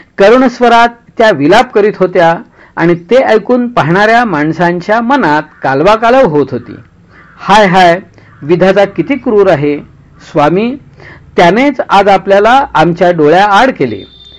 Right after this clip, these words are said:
यापूर्वी आपण उशीनर देशातील प्रजेचे अन्नदाते होता, त्याच आपल्याला आज त्याने प्रजेला शोक कसे देणारे केले. अहो महाराज,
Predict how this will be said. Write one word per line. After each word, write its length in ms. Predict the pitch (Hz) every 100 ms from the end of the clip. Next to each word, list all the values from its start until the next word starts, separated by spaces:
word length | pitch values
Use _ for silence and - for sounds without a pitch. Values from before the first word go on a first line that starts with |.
| - - -
यापूर्वी 640 | 143 196 208 214 208 233
आपण 440 | 185 170 208 214
उशीनर 580 | 220 151 143 196 202 208
देशातील 600 | 190 175 185 185 196 226
प्रजेचे 640 | 214 151 147 170 170 220 220
अन्नदाते 580 | - 139 208 254 254 220
होता, 340 | 123 120 110 101 _ _ - - - _
त्याच 260 | 202 240 240
आपल्याला 440 | 202 196 190 190
आज 240 | 185 175 170
त्याने 320 | - 175 180
प्रजेला 500 | 175 135 139 160 165
शोक 300 | 165 - 220 -
कसे 380 | 147 - 214 - _ _ _ _ 160
देणारे 480 | 139 151 165 202 269
केले. 300 | 156 104 104 - _ _ _ - - -
अहो 280 | 165 220 208
महाराज, 420 | 151 139 123